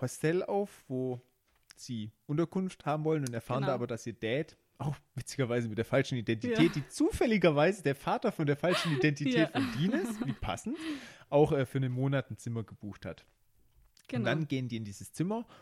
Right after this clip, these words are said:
Speaker 1: und dort finden sie schnell raus, dass er sich schützen wollte mit Salz
Speaker 2: Ja.
Speaker 1: und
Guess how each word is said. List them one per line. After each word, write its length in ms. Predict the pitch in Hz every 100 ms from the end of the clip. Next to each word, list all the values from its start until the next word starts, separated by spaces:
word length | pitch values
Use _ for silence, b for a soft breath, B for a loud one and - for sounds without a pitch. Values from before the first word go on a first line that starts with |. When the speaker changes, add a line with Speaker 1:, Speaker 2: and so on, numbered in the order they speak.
| b
Speaker 1:
und 200 | - 120
dort 320 | 131 156 196 - _
finden 240 | - 135
sie 160 | 127 120
schnell 180 | - 113
raus, 240 | 123 143
dass 160 | 117 -
er 60 |
sich 160 | 110 120
schützen 280 | 170 - 175
wollte 240 | 170 165 139
mit 240 | 107 -
Salz 600 | - 87 107 220 - -
Speaker 2:
Ja. 360 | 226 208 185 254 - b b _
Speaker 1:
und 300 | 147 185